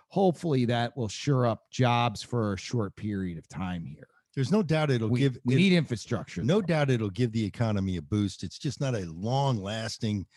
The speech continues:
Speaker 2: you
Speaker 1: It's
Speaker 2: know,
Speaker 1: months.
Speaker 2: uh,
Speaker 1: It's a
Speaker 2: you know,
Speaker 1: lifeline.
Speaker 2: uh, turbocharge boost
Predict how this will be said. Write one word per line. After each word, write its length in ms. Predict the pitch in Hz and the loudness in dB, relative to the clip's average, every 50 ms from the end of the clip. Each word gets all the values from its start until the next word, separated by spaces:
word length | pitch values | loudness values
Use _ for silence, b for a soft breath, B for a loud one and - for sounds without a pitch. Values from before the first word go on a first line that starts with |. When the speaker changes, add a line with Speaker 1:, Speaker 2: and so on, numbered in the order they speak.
| b b b b b b | b b b b b b
Speaker 2:
you 120 | - 120 120 | -2 2 2
Speaker 1:
It's 180 | 117 110 101 | 4 4 2
Speaker 2:
know, 60 | 95 113 | 2 2
Speaker 1:
months. 480 | 131 135 135 117 110 104 104 98 90 | 4 4 4 4 4 2 0 0 -2
Speaker 2:
uh, 40 | 90 - - | -6 -8 -8
Speaker 1:
It's 100 | - - | -2 -2
a 60 | 135 | 0
Speaker 2:
you 140 | 131 135 139 | 2 4 4
know, 200 | 139 127 117 110 | 4 4 4 4
Speaker 1:
lifeline. 240 | 107 117 104 95 90 | 2 2 0 0 0
Speaker 2:
uh, 200 | 87 - 101 95 - - | 0 0 0 -2 -4 -4
turbocharge 920 | - - 202 196 156 143 123 110 - - 135 120 110 104 101 87 - - | 0 2 4 4 6 4 4 2 2 2 2 2 2 2 0 -4 -6 -2
boost 460 | - 117 117 113 113 - - - - | 0 2 2 2 2 -2 -6 -14 -16